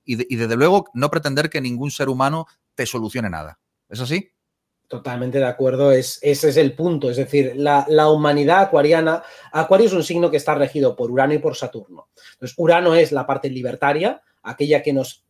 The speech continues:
Speaker 2: pide y nos impele a liberarnos de los condicionamientos atávicos que tenemos, de todo
Speaker 1: Mm.
Speaker 2: ese condicionamiento y programación que venimos hablando de hace mucho tiempo. Y luego, la condición sine qua non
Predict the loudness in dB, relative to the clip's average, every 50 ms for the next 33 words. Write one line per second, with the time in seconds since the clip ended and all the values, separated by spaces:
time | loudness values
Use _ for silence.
0 | _ _ -4 0 4 4 4 4 4 2 0 0 -2 0 2 2 2 4 4 2
1 | 2 0 0 0 0 0 0 0 0 0 -2 -2 -2 -2 -4 -2 -4 -6 -6 -6
2 | -6 -8 -8 -8 -8 -8 -6 -4 -4 -4 -2 -4 -4 -4 -4 -2 -2 0 0 0
3 | -2 -2 -4 -4 -4 -4 -8 -8 -8 -6 -4 -2 0 2 2 2 0 0 -4 -4
4 | -2 -2 0 0 0 -2 -2 0 0 2 2 0 -2 _ _ _ _ _ _ 2
5 | 2 2 2 0 -4 -4 -2 -2 0 0 0 0 0 0 -2 -2 0 0 0 0
6 | 0 -4 -6 -2 0 0 0 0 -2 -4 -6 -6 -4 -4 -4 -4 -2 -2 -2 -2
7 | -2 -2 -2 -4 -6 -8 -10 -12 -10 -10 -6 -2 -2 -2 0 0 -4 -4 -4 _
8 | _ _ _ _ _ _ _ _ _ _ _ _ -2 2 4 6 6 8 8 6
9 | 6 4 2 -6 _ 0 0 0 0 0 0 -2 -2 0 0 -2 -2 -2 -4 -2
10 | -2 -2 0 2 2 2 2 2 0 -2 -4 -4 -8 -12